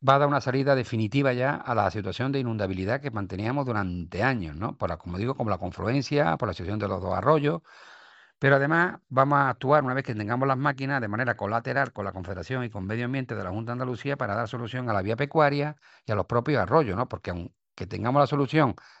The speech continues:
del tráfico, tenemos que dar también una solución a esos arroyos para que no se vuelvan a inundar, porque, pues, crea una, una situación, como digo, bastante,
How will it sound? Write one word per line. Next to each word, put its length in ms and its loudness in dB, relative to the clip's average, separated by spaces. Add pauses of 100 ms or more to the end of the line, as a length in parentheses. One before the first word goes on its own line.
(120)
del 220 0
tráfico, 640 4 (280)
tenemos 240 2
que 100 4
dar 140 6
también 180 0
una 100 0
solución 500 0 (480)
a 340 6
esos 200 4
arroyos 400 4
para 200 2
que 80 -4
no 120 0
se 120 -4
vuelvan 320 2
a 40 0
inundar, 540 4 (360)
porque, 220 -8
pues, 260 -4
crea 180 2
una, 340 0 (460)
una 160 2
situación, 540 2
como 240 -6
digo, 180 2
bastante, 760 0